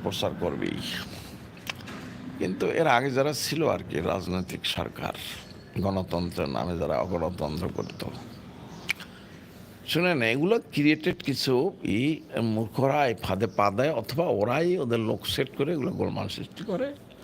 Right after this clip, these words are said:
এই দুটো সম্ভাবনা আছে। যে মো দুটো, মেয়ে দুটো রমজানে চার দোকানে গিয়ে চায়ের সাথে সিগারেট খাচ্ছিল, আমরা তো দেখলাম ঢাকা শহরে, ওই যে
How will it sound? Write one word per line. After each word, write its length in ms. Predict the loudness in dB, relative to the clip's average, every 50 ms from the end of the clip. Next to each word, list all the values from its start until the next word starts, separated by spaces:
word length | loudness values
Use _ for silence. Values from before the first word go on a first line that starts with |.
| -18 -16 -18 -18 -18 -6 -2
এই 120 | 0 0
দুটো 300 | 2 2 0 2 2 0
সম্ভাবনা 480 | 2 4 4 4 4 4 2 4 4 4
আছে। 340 | 4 2 0 -2 -6 -8 -8 -10 -14 -18 -18 -20 -20 -20 -20 -18 -18 -20 -20 -20 -20 -20 -20 -20 -20 -20 -20 -8 -8 -8 -8 -8 -16 -20 -20 -20 -20 -20 -20 -20 -20 -20 -20 -8 -4
যে 360 | -2 2 2 4 4 4 2 2
মো 160 | 2 2 2 4
দুটো, 300 | 2 2 2 2 2 2
মেয়ে 300 | 2 2 2 4 2 2
দুটো 280 | 2 0 0 0 0
রমজানে 840 | 2 2 0 0 2 2 2 2 2 0 0 0 0 0 0 -2 -4 -4 0
চার 280 | 4 4 4 4 2
দোকানে 360 | 0 0 0 0 -2 -2 -2
গিয়ে 440 | 0 0 0 0 0 0 -2 -2 -4 -6 -4
চায়ের 200 | 0 0 0 0
সাথে 300 | 0 -2 -6 -4 -4 -6
সিগারেট 540 | -6 -4 -2 -2 0 2 2 0 0 -2 -4
খাচ্ছিল, 580 | -6 -6 -4 -4 -2 0 0 0 0 -2 -4 -8 -12 -16 -20 -20 -20 -20 -20 -20 -20 -20 -20 -20 -20 -20 -20 -20 -20 -20 -20 -20 -20 -6 0
আমরা 260 | 2 2 2 2 2
তো 100 | 0 2
দেখলাম 600 | 2 2 2 6 6 6 6 4 2 0 0 2
ঢাকা 280 | 2 2 4 4 0 0
শহরে, 560 | 0 0 2 2 2 2 2 2 0 0 0
ওই 100 | 0 -2
যে 340 | 0 0 0 0 0 0